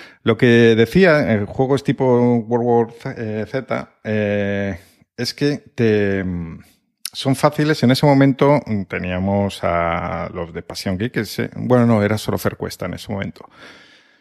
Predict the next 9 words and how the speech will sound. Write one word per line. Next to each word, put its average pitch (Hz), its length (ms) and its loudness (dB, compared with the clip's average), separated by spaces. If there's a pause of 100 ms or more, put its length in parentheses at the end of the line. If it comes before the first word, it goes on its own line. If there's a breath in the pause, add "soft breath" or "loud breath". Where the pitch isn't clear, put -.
que - 120 -16
se - 100 -6
acaba 98 220 0
de 104 80 0
comprar 95 400 -4
la 90 440 -4
Xbox 104 400 -6
también. 147 640 2
Eh, 110 540 2